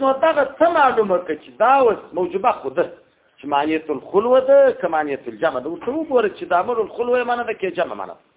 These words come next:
ها دا دې ورته وګوره څه راځي. طالبانو لا شجر او لا حجر نه سره جمع کیږي؟ جمع کیږي دا.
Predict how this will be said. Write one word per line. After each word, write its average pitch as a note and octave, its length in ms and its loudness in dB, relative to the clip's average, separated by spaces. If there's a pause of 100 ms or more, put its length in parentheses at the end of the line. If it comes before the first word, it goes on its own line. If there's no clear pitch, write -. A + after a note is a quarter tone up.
(520)
ها D3+ 140 0
دا G#3+ 160 2
دې G3+ 60 -4
ورته F3+ 220 -4
وګوره B2+ 500 -8
څه A#2+ 40 -12
راځي. A2 240 -6 (1900)
طالبانو B3 600 2
لا B3+ 340 2
شجر B3+ 540 -4 (420)
او D#3+ 200 2
لا G#3 320 4
حجر D3+ 480 0 (1500)
نه C#3+ 240 -2
سره B3+ 260 4
جمع C4+ 280 0
کیږي؟ D4 460 -2 (1500)
جمع A#2 220 -8
کیږي G#2+ 400 -10
دا. F#2+ 140 -8